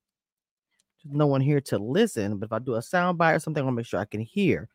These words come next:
So, <sighs>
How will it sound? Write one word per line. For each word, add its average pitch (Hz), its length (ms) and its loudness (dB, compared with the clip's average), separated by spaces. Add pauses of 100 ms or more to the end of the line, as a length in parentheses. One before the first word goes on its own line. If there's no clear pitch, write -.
(420)
So, 214 720 10 (2000)
<sighs> - 40 -10